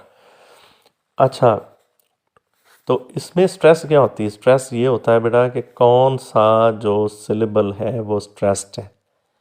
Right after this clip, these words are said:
तो अक्टूबर में आप देखेंगे जो दूसरा है अक्टूबर, अक्टूबर, जो दूसरा सिलेबल है वो स्ट्रेस्ड है।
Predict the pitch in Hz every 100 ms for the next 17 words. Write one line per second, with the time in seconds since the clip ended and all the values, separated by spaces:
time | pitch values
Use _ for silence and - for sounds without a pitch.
0 | _ _ _ _ - - 131 - _ 170
1 | 156 156 147 143 131 120 113 131 127 131
2 | 123 110 113 120 120 127 123 - 117 -
3 | _ _ _ - 117 117 127 104 - -
4 | _ _ 113 110 - _ - 107 110 135
5 | 117 - _ _ _ _ _ - 113 117
6 | 113 117 113 110 120 120 - 147 156 143
7 | 123 - - 107 104 107 107 107 107 135
8 | 156 214 - _ _ _ 107 104 - -
9 | 110